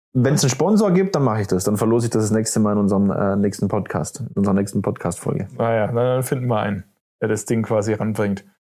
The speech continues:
Speaker 1: Und der es testet, intensiv auseinandernimmt.
Speaker 2: Ja.
Speaker 1: Da muss man dann aber auch für zwei, drei Wochen sein anderes, ähm, äh, Endgerät hergeben. Dann mach ich nur einen Tausch.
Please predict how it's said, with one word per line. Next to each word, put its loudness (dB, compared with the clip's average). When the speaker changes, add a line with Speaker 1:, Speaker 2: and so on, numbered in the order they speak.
Speaker 1:
Und 2
der 4
es -2
testet, -2
intensiv 2
auseinandernimmt. 0
Speaker 2:
Ja. -4
Speaker 1:
Da 0
muss 2
man 2
dann 0
aber 2
auch 0
für -2
zwei, -2
drei 2
Wochen 0
sein 0
anderes, 0
ähm, 2
äh, -2
Endgerät 0
hergeben. 0
Dann 2
mach 0
ich 0
nur 4
einen 6
Tausch. -2